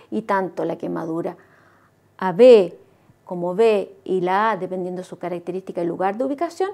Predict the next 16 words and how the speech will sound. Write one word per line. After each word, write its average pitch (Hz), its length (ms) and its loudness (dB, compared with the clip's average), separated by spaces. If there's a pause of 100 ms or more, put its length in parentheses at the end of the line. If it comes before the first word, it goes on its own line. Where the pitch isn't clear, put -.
(260)
siempre 320 540 -2
deben 285 220 0
ser 269 200 -4
evaluadas 254 500 0 (120)
por 277 320 4 (300)
un 226 180 -4
especialista, 233 960 -4
por 226 180 -4
un 185 60 -8
centro 175 300 -10
asistencial, 180 720 -6
porque 392 320 -2
requieren 320 420 -2
técnicas 294 560 -2
de 269 120 -2
curación 254 640 -4